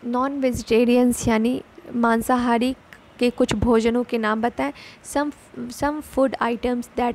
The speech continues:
non-vegetarian eat are fish, meat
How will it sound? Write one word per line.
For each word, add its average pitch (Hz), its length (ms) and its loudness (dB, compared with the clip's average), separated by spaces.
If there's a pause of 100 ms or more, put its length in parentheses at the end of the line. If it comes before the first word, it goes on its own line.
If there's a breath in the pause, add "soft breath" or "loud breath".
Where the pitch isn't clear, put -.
non-vegetarian 233 880 0 (120)
eat 233 260 -6
are 240 260 -2 (580 loud breath)
fish, 262 380 0 (220)
meat 226 420 -4